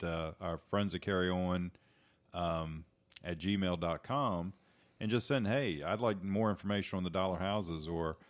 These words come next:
"I was, I've been thinking about investing too. Uh, what ab-, have you thought about these?" and whatever the questions are, and just list them out there, and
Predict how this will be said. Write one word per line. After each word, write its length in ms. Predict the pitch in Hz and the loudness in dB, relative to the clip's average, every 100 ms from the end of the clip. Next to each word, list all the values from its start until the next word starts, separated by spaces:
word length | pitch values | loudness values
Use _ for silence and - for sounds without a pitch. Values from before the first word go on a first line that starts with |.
| - - _ | -20 -20 _
"I 100 | 87 | 0
was, 160 | 117 107 | 2 2
I've 200 | 95 107 | 2 0
been 160 | 104 | 0
thinking 140 | 92 95 | 0 0
about 220 | 90 92 | 2 2
investing 440 | 87 95 92 - 82 | 2 0 0 -6 -6
too. 400 | - 113 90 80 - | 0 2 2 -2 -8
Uh, 340 | 87 80 80 80 80 | -4 -2 -2 -4 -10
what 360 | - 92 85 95 | -14 -10 -2 0
ab-, 240 | 90 - | -2 -4
have 140 | 87 82 | -6 -6
you 60 | |
thought 180 | 82 98 | 0 2
about 300 | 90 90 82 | 4 2 2
these?" 300 | 92 95 87 | 0 -2 -2
and 100 | 85 | -2
whatever 220 | 87 90 80 | 0 0 -2
the 80 | |
questions 440 | 80 113 127 95 78 | -2 0 0 -4 -4
are, 160 | 82 | -2
and 80 | 92 | 0
just 160 | 113 120 | -2 -4
list 160 | 127 - | -4 -4
them 120 | 95 | -4
out 220 | 113 - | -4 -4
there, 240 | 85 85 | -4 -2
and 160 | 85 85 | -4 -6